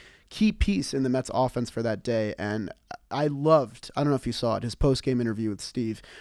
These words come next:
where there was not a smile on his face. He was completely serious, not satisfied,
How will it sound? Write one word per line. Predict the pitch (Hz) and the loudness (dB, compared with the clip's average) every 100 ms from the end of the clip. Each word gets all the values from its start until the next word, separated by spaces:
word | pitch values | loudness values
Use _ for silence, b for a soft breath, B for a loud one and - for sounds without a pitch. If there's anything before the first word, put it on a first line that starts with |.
| B | B
where | 117 107 101 | -2 0 2
there | 123 | 0
was | 107 | 0
not | 113 120 120 | 0 0 0
a | - | 0
smile | 135 117 113 | 0 0 0
on | 113 110 | -2 -4
his | 107 | -6
face. | - 92 92 - | -8 -8 -8 -8
He | |
was | 113 107 | -8 -8
completely | 104 107 131 120 | -8 -2 0 0
serious, | 123 123 117 113 - | -2 -2 -4 -4 -6
not | - 127 - | -2 -2 -4
satisfied, | - - 107 - 110 110 104 | -4 -2 -2 -4 -2 -2 -4